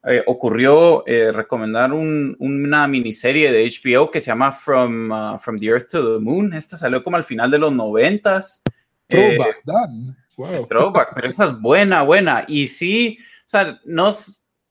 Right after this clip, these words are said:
Speaker 1: que yo sepa, fue bastante bien basada en lo que de verdad pasó. Y enseñan, pues, o sea, desde que Kennedy anunció, "Hey, vamos a ir a la luna", y cómo fue pasando
Speaker 2: Ujú.
Speaker 1: todo con el programa Apolo hasta que logran llegar.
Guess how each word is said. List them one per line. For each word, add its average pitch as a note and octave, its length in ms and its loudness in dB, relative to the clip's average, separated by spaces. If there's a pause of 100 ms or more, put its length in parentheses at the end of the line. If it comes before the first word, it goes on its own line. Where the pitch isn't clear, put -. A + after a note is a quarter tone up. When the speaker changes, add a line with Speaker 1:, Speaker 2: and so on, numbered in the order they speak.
(340)
Speaker 1:
que E3+ 120 0
yo G3 140 4
sepa, B3 320 2
fue A3+ 220 4
bastante F#3+ 920 0 (200)
bien D#3+ 920 -6 (280)
basada C3+ 640 0
en D#3+ 80 -2
lo D3 120 -4
que B2 100 -4
de A2 80 0
verdad G#2+ 280 0
pasó. F#3 520 0 (440)
Y D3 140 0
enseñan, E3 640 0
pues, C3 400 -4
o B2+ 100 -10
sea, A#2 400 0
desde A#2+ 440 -4
que A#2 480 -2
Kennedy D3+ 340 -2
anunció, B2 420 -4
"Hey, D3+ 320 0
vamos C#3 400 0
a E3+ 40 -8
ir C#3+ 100 -2
a C#3 60 2
la A2+ 160 0
luna", E3+ 440 -2
y A#2+ 140 -10
cómo C#3+ 240 -4
fue D3 240 -4
pasando D3+ 400 0
Speaker 2:
Ujú. G2+ 100 -4
Speaker 1:
todo D3+ 200 2
con D#3 160 -2
el C3 100 -6
programa C3 340 0
Apolo F3+ 360 2
hasta C3 320 -2
que G#2 160 -6
logran C3+ 360 0
llegar. C#3 520 2